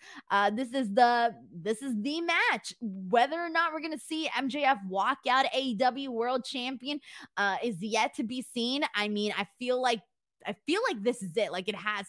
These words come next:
to be it, right? Like, it feels like it has to be M J F, but you just never know anymore. But I feel like this, it has to be M J F, right? So Moxley comes out here and he's basically putting himself over as champion, saying he defined the A E W World Championship,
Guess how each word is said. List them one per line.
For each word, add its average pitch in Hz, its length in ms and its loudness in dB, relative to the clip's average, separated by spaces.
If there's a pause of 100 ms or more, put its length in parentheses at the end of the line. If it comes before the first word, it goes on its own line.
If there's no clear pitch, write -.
to 226 60 -2
be 190 260 -2
it, 165 120 -4
right? 170 380 -2
Like, 214 160 0
it 220 100 -4 (120)
feels 330 180 2
like 302 140 -4
it 269 80 0
has 208 320 0
to 220 60 -4
be 202 300 -2
M 190 240 -2
J 190 220 2
F, 180 240 2 (460)
but 302 400 4 (280)
you 220 80 -4
just 226 180 0
never 269 280 4
know 220 220 4
anymore. 160 360 -6
But 233 120 2
I 220 80 2 (100)
feel 359 120 2
like 277 180 4 (240)
this, 339 160 0 (160)
it 294 60 -2
has 285 280 -2
to 262 80 -4
be 247 180 -2
M 214 160 0
J 185 140 -2
F, 160 220 -2
right? 214 240 2 (600)
So 349 340 6 (100)
Moxley 427 460 2
comes 277 260 -2
out 233 220 4
here 233 240 -2
and 226 80 0
he's 220 100 -2
basically 269 400 -4
putting 240 260 -2
himself 196 520 -2
over 208 280 -2
as 170 220 -4
champion, 233 580 -2
saying 226 200 -2
he 214 100 -4
defined 208 440 -4
the 202 140 -4
A 202 40 -2
E 202 120 -4
W 185 320 -2
World 165 240 -2
Championship, 294 800 -2